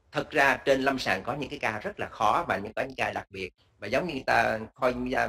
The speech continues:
về ở cái tình huống là cứ bị khi uống lại các cái thuốc mà liên quan đến ức chế tiểu cầu thì bệnh nhân lại xuất huyết, thì nó phải nhập viện truyền máu lôi thôi và đâm lý trên cái người quá lớn tuổi, chín mươi mấy tuổi trở đi, do đó mà gia đình quyết định là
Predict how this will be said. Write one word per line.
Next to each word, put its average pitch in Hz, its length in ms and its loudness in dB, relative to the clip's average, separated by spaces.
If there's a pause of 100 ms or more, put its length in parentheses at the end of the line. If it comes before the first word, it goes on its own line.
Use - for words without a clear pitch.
(100)
về 101 300 -4
ở 110 140 -4
cái 160 120 -6
tình 98 220 -8
huống 170 260 -10 (260)
là 104 200 -2 (100)
cứ 214 200 6
bị 113 300 0
khi 156 220 4 (340)
uống 214 200 6
lại - 260 0
các 156 140 -8
cái 202 140 0
thuốc 277 240 -6
mà 208 100 -2
liên 131 260 -2
quan 123 220 4
đến 127 220 0 (180)
ức 175 160 -10
chế 151 300 0
tiểu 113 140 -4
cầu 90 240 2 (340)
thì 131 120 -4
bệnh 104 140 -8
nhân 120 160 -4
lại 101 140 -2
xuất - 160 -10
huyết, 180 260 -2
thì 101 120 -10
nó 127 160 0
phải 104 140 -2
nhập 113 280 2
viện 110 380 -8
truyền 98 220 -4
máu 131 320 -2 (260)
lôi 127 240 4
thôi 113 320 0 (200)
và 101 100 -8
đâm 113 200 0
lý 123 200 -2
trên 113 200 2
cái 135 120 -4
người 98 200 0
quá 120 200 0
lớn 175 260 2
tuổi, 110 360 -2
chín 185 140 -4
mươi 160 120 2
mấy 120 220 0
tuổi 101 180 -4
trở 123 100 0
đi, 113 220 2
do 107 120 0
đó 117 140 0
mà 113 80 -6
gia 110 100 -2
đình 98 160 -8
quyết 143 140 -10
định 101 160 -10
là 95 220 -6